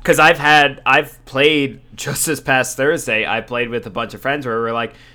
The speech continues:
"Hey, let's play Drawful two." And we just, like, went on Discord, one of us hosted, and basically kick-started Drawful two, and then we were all able to play. Like, even though, yeah, some of us weren't able to hear, like, the audio, but we were able to still, like,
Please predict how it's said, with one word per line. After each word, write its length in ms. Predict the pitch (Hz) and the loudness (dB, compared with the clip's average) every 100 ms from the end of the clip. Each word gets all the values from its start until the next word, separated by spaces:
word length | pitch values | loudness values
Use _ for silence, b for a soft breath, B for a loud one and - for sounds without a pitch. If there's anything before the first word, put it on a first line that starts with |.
| b | b
"Hey, 140 | 240 | 2
let's 180 | 220 214 | 4 4
play 160 | 220 220 | 2 2
Drawful 420 | 190 208 196 190 | 6 6 4 0
two." 380 | 208 202 113 - | 2 2 0 -4
And 140 | 127 | -2
we 80 | 135 | 0
just, 180 | 139 135 | 0 0
like, 140 | 135 120 | -2 0
went 160 | 120 | 0
on 160 | 135 135 | 2 2
Discord, 580 | 127 120 123 120 123 123 b | -2 -4 -4 -2 -2 -6 b
one 200 | - 113 | -6 -4
of 100 | 123 | -2
us 160 | 127 - | -4 -4
hosted, 640 | 120 117 - 123 117 113 - b b _ | -6 -6 -6 -6 -4 -6 -10 b b _
and 560 | - 104 104 104 104 101 | -4 -2 -2 -4 -6 -4
basically 460 | 117 110 - 113 | -4 -4 -6 -8
kick-started 840 | 110 - 123 - - - 120 113 110 | -8 -6 -6 -6 -10 -4 -2 -2 -4
Drawful 300 | 117 113 120 | -4 -4 -6
two, 300 | - 113 113 | -6 -6 -4
and 160 | 107 110 | -6 -6
then 140 | 110 | -6
we 100 | 110 | -4
were 160 | 117 113 | -2 2
all 240 | 120 123 | 2 2
able 220 | 120 123 | 2 -2
to 80 | 123 | -4
play. 320 | - 160 113 | -2 0 0
Like, 240 | 95 95 - | -4 -10 -10
even 180 | 120 | -8
though, 160 | 120 110 | -6 -6
yeah, 400 | 107 113 110 104 | -4 -2 -2 -4
some 220 | 98 113 | -8 -10
of 100 | 107 | -6
us 180 | 107 101 | -8 -8
weren't 280 | 110 104 90 | -8 -8 -6
able 200 | 104 101 | -8 -8
to 40 | 92 | -12
hear, 540 | 113 110 104 101 95 95 | -6 -4 -4 -4 -8 -10
like, 360 | 92 87 - | -12 -12 -12
the 60 | 101 | -6
audio, 640 | 98 101 107 147 180 202 131 - | -4 -2 -2 -2 -2 -4 -10 -4
but 200 | 120 117 | -2 -2
we 140 | 123 | -4
were 220 | 117 120 | 0 0
able 240 | 113 113 110 | 0 -2 -4
to 80 | |
still, 500 | 104 - 120 113 113 | -10 -8 -4 -2 0
like, 360 | 104 101 95 - | 0 -2 -4 -10